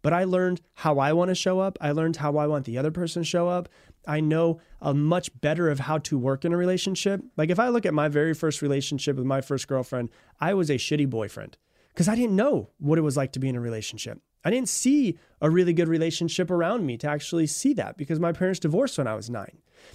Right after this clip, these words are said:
And so I didn't really see it, so I couldn't really create the relationship that I wanted to.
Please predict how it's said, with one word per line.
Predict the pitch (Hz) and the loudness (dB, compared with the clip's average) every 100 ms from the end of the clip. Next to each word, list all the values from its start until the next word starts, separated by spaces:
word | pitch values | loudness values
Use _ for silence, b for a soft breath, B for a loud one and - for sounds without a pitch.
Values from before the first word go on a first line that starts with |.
| b | b
And | 170 | -4
so | 208 | 0
I | 208 | 0
didn't | 247 | 0
really | 233 220 160 | 2 0 0
see | - - 269 196 | -2 2 2 2
it, | 139 | 0
so | - | 0
I | 180 | 0
couldn't | 175 220 208 | 0 -2 0
really | 185 185 175 - _ _ | 0 2 0 -2 _ _
create | - 190 180 190 226 - b b b b | -2 0 2 2 -2 -12 b b b b
the | - | 0
relationship | 151 165 160 156 160 147 | 2 4 2 0 0 0
that | 143 | 0
I | |
wanted | 143 196 143 | 2 0 -2
to. | - 113 | -8 -14